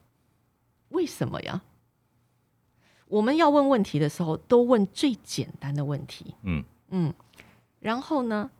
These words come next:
Speaker 1: 当我们在听话的时候，要听出弦外之音。
Speaker 2: 嗯哼。
Speaker 1: 然后从小我们都这样教的嘛。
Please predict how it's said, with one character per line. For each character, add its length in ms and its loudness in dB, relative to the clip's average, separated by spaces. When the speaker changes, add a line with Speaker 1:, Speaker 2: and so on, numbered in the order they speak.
Speaker 1:
当 180 -2
我 120 2
们 100 -2
在 140 -2
听 300 -6
话 280 -4
的 100 -4
时 160 -8
候， 240 -6
要 180 -4
听 340 -4
出 300 -4
弦 640 -2
外 260 -2
之 320 -4
音。 340 2
Speaker 2:
嗯 140 -6
哼。 160 -4
Speaker 1:
然 140 -4
后 120 -4
从 180 -4
小 120 -4
我 60 -6
们 100 -8
都 100 -4
这 120 -6
样 100 -4
教 220 -6
的 80 -8
嘛。 100 -10